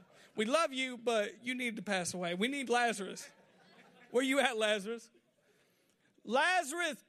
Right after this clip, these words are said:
come out." And he got up.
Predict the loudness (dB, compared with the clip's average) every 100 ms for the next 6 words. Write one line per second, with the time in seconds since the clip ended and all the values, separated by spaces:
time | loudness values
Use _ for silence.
0 | -2 0 2 2 2 2 -4 -18 _ _
1 | _ _ _ _ _ _ _ -4 -2 -2
2 | 0 -2 0 -2 -2 -6